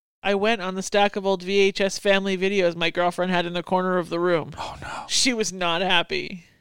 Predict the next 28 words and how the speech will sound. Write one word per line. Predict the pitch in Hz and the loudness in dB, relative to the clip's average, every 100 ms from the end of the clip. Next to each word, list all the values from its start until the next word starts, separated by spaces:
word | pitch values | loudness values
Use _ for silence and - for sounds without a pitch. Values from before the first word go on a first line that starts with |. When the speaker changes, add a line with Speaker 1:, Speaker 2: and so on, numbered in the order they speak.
| _ | _
Speaker 2:
<laughs> | _ _ - | _ _ 2
I | 117 104 90 | 4 4 0
bet | 82 107 127 | 2 4 4
she | - 82 | 4 0
wasn't. | 73 - - - - 254 - 294 | 2 0 -2 -4 -2 -4 -2 -2
Speaker 1:
<laughs> | 294 311 320 294 - | 0 -2 0 -2 0
Speaker 2:
Like, | 285 240 - 277 208 101 | -2 -2 2 4 4 2
wow, | 92 95 104 107 104 90 73 71 | 0 2 4 4 2 0 -4 -8
just | 71 - - | -6 -6 0
Captain | 110 101 - 98 | 2 2 0 -4
Destructo | 82 - - - 98 110 _ 85 82 82 | -2 0 -2 0 0 0 _ 2 4 2
on | 95 | 0
the | 90 | -2
loose. | 78 82 104 98 - - - - _ _ _ _ _ _ _ _ _ _ _ | -2 0 2 2 0 -4 -4 -6 _ _ _ _ _ _ _ _ _ _ _
That's | 113 - | -6 -2
just | 131 - | -2 -4
crazy. | - - 71 76 - - 381 | -8 -8 -6 -6 -10 -6 -6
Speaker 1:
<laughs> | - 403 - _ _ _ _ _ _ _ _ 311 | -2 -4 -4 _ _ _ _ _ _ _ _ -4
Uh, | 339 359 349 339 320 311 285 - - _ _ _ _ _ _ _ _ _ _ _ _ | 0 2 2 0 -2 -2 -2 -6 -20 _ _ _ _ _ _ _ _ _ _ _ _
this, | 214 - | -4 0
uh, | 202 185 180 | 2 2 0
this | 208 | -4
person's | - 196 196 185 | 0 -2 0 -4
username | 180 180 175 175 | -4 0 -2 0
has | 175 | 0
also | 170 185 | 0 0
been | 170 170 | -4 -2
deleted. | 160 151 156 190 | 0 0 0 -2